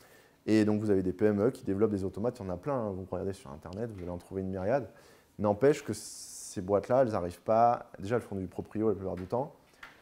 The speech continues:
et elles n'arrivent pas à aller au fond du sujet, c'est-à-dire qu'elles n'arrivent pas à aller sur un automate qui, qui, euh, enfin, je ne mettrai pas, euh,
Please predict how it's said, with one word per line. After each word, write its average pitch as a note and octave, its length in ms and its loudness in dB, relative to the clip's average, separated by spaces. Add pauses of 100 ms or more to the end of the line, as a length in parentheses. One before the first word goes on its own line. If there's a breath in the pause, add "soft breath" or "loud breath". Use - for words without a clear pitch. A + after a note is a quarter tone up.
(200 loud breath)
et G#2+ 100 4
elles A2+ 200 6
n'arrivent F#2+ 340 -2
pas B2 320 6
à A2+ 40 8
aller G#2 280 4
au G2+ 140 4
fond A2+ 240 -6
du G2+ 100 -4
sujet, G#2+ 320 -2
c'est-à-dire F#2 300 -8
qu'elles F2 140 -8
n'arrivent F#2 280 -4
pas A2 360 6
à - 20 4
aller G2 160 0
sur G2+ 200 -12
un F2+ 100 -4
automate G2 640 -2
qui, F#2 400 -8 (1200 soft breath)
qui, A2 320 -2
euh, F2 260 0
enfin, E2 240 -8 (140)
je F2+ 80 -10
ne F#2+ 60 -6
mettrai F#2+ 220 -6
pas, A2+ 300 4
euh, F2+ 380 2